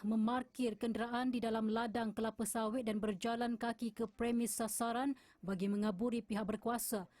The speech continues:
Polis turut merampas tiga bilah parang dan peralatan pecah rumah, manakala kes disiasat mengikut Seksyen tiga kosong tujuh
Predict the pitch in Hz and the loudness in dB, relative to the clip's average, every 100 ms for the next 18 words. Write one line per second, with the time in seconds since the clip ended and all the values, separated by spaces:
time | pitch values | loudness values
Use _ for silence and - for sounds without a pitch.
0 | - _ - 220 262 277 - 269 247 240 | -20 _ -2 0 2 0 -2 -2 2 2
1 | 240 240 240 226 247 202 208 220 220 - | 0 0 -2 -2 -4 -2 -2 0 -2 -2
2 | 226 254 254 202 202 220 214 233 233 226 | -2 0 0 0 0 0 -2 -2 0 0
3 | 233 214 233 - 233 180 262 240 214 _ | 0 -2 -2 -2 -4 0 2 2 -2 _
4 | - _ - 190 196 240 240 - 247 226 | -20 _ -4 -4 0 0 0 0 -2 0
5 | 208 214 247 240 - 233 214 226 220 226 | -4 -2 0 -2 -2 -2 2 2 0 -2
6 | - 233 226 233 208 262 220 226 226 240 | 0 -2 0 0 0 0 -2 -2 0 0
7 | 226 277 208 240 | 0 0 0 -2